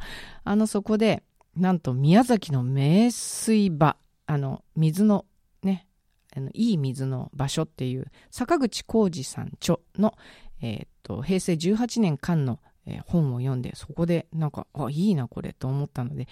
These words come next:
ちょっとご紹介します。えー、宮崎の名水場。「おいしい水とは」と言って、おいしい水のね、研究をしてるんですよ。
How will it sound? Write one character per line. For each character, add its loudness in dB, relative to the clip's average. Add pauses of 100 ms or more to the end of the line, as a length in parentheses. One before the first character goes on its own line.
(160)
ち -10
ょ -
っ -4
と -8
ご -6
紹 -4
介 -6
し -8
ま -6
す。 -14 (400)
え 0
ー、 0
宮 6
崎 -2
の -2
名 2
水 -4
場。 -6 (500)
「お 6
い 6
し 0
い 4
水 4
と 2
は」 4 (200)
と -4
言 -2
っ -6
て、 -8
お 2
い 4
し -2
い 4
水 2
の 6
ね、 4
研 4
究 2
を 2 (200)
し -8
て 2
る 4
ん 2
で -4
す -10
よ。 -12